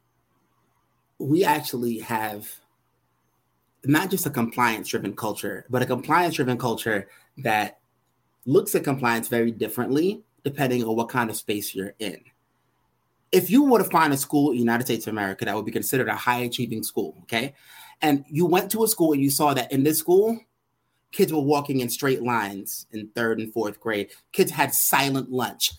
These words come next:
silent hallways. It's almost a guarantee that the demographics of that school are predominantly Black and brown kids in poverty,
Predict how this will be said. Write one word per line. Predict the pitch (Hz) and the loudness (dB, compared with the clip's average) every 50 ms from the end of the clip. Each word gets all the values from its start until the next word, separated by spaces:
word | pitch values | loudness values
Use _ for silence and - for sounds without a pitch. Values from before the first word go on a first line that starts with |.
| _ | _
silent | - - - - - - - 175 170 151 147 139 139 139 | 0 2 4 4 6 6 4 4 2 0 0 0 -2 -2
hallways. | - - 143 131 123 110 95 92 - - - - - - - _ _ _ _ _ _ _ _ _ _ _ | -4 -4 -2 -2 -2 -2 -4 -8 -12 -12 -8 -8 -8 -8 -8 _ _ _ _ _ _ _ _ _ _ _
It's | 233 269 233 - - _ _ _ _ | 0 2 2 0 -4 _ _ _ _
almost | - 285 330 330 269 247 214 196 180 156 139 139 - - - - _ _ _ _ _ _ _ _ _ - | 2 4 4 4 4 2 2 2 2 2 0 -2 -6 -10 -10 -12 _ _ _ _ _ _ _ _ _ -10
a | - 123 | -10 -10
guarantee | 113 113 120 160 196 214 196 175 165 165 - _ - - 185 160 127 101 101 104 - _ _ _ _ _ _ _ _ _ _ _ _ _ _ _ _ | -10 -4 -2 0 0 2 0 0 -2 -4 -6 _ -6 -2 0 -2 -2 -2 -4 -10 -16 _ _ _ _ _ _ _ _ _ _ _ _ _ _ _ _
that | - 139 127 | -4 -4 -2
the | 131 | -2
demographics | 139 143 170 170 175 147 135 143 139 139 139 139 120 - | 0 2 2 2 2 0 0 0 0 0 0 -4 -10 -10
of | - - - | -10 -10 -4
that | - 131 127 - - | -2 -2 -2 -2 -4
school | - - - 151 139 117 98 101 120 120 _ _ _ _ _ _ _ _ _ _ _ _ _ _ | -10 -6 -2 0 0 0 -2 -4 -8 -12 _ _ _ _ _ _ _ _ _ _ _ _ _ _
are | - 127 127 | -4 -4 -2
predominantly | - 139 131 139 131 131 131 131 123 | -2 0 0 0 0 2 0 -2 -2
Black | - 123 120 120 - | 0 -2 -2 -2 -2
and | 123 117 | -4 -4
brown | 110 117 113 110 113 107 | -2 -2 -2 -2 -4 -6
kids | - 123 113 113 - | -4 -6 -6 -4 -6
in | 104 104 | -10 -12
poverty, | 98 - 113 113 - 117 - - - 135 139 | -8 -6 -6 -6 -6 -10 -14 -14 -16 -16 -18